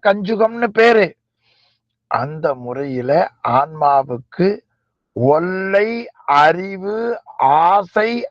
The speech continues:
ஐம்புலனும் ஆற வரும்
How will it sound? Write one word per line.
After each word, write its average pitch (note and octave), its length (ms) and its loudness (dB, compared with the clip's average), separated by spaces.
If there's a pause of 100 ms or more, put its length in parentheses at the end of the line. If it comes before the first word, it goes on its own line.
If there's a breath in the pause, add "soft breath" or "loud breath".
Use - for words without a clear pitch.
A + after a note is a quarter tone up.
(100)
ஐம்புலனும் G#3 840 4 (1160)
ஆற A3+ 440 6 (120)
வரும் A#3+ 420 2